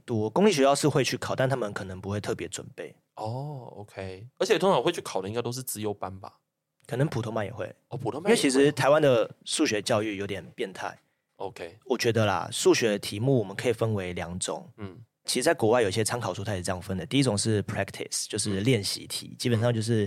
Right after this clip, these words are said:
Speaker 1: 课本上面写什么，然后你就只是模仿一次他写，然后带数字。
Speaker 2: 嗯。
Speaker 1: 然后第二种叫做 problem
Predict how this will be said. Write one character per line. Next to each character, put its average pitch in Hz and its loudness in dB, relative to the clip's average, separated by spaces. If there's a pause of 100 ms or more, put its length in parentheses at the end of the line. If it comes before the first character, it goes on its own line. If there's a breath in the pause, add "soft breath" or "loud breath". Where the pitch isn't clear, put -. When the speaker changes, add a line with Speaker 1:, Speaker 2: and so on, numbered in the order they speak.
(120)
Speaker 1:
课 143 0
本 98 0
上 127 0
面 123 2
写 92 -2
什 98 -2
么， 90 -4
然 92 -4
后 107 2
你 104 0
就 107 0
只 98 -4
是 98 -6
模 101 -2
仿 90 -4
一 87 -12
次 - -6
他 92 -4
写， 90 -6
然 82 -10
后 95 -4
带 104 -2
数 95 -6
字。 - -8 (160)
Speaker 2:
嗯。 98 -16 (100)
Speaker 1:
然 113 -2
后 151 6 (140)
第 170 6
二 156 8
种 113 0
叫 110 0
做 110 0
problem 101 0